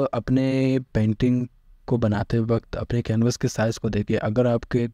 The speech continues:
कैनवस का साइज़ बड़ा है तो आपको बड़ा ब्रश लेना चाहिए। तो इस कैनवस, इस दो बाई दो फीट के कैनवस के लिए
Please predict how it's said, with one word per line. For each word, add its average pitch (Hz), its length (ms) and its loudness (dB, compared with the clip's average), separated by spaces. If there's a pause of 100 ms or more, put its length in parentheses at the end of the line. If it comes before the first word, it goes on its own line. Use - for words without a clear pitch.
कैनवस 113 380 0
का 117 140 -4
साइज़ 110 420 -4
बड़ा 110 280 -2
है 113 240 -4
तो 107 280 0
आपको 113 640 -2
बड़ा 113 320 2
ब्रश 110 400 -6
लेना 110 400 0
चाहिए। 104 420 -2 (800)
तो 107 680 2
इस 127 220 -2
कैनवस, 117 480 0
इस 110 200 -2
दो 117 180 4
बाई 110 140 0
दो 117 200 2
फीट 117 360 -2
के 120 160 -2
कैनवस 110 400 0
के 110 180 0
लिए 110 280 0